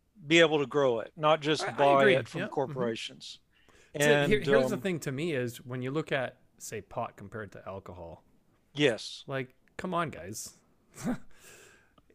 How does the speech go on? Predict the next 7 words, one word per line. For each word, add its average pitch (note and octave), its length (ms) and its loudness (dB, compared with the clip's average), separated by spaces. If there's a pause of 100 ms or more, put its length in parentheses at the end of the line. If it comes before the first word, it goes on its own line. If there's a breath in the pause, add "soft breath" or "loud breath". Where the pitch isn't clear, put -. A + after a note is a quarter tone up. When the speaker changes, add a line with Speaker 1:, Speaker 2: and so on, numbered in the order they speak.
Speaker 2:
If D3 300 -6
you're D#3+ 100 0
concerned D#3+ 480 -2
about, C#3 380 -2
like, A#2 300 -8
health C3 640 -4
problems C#3 640 -4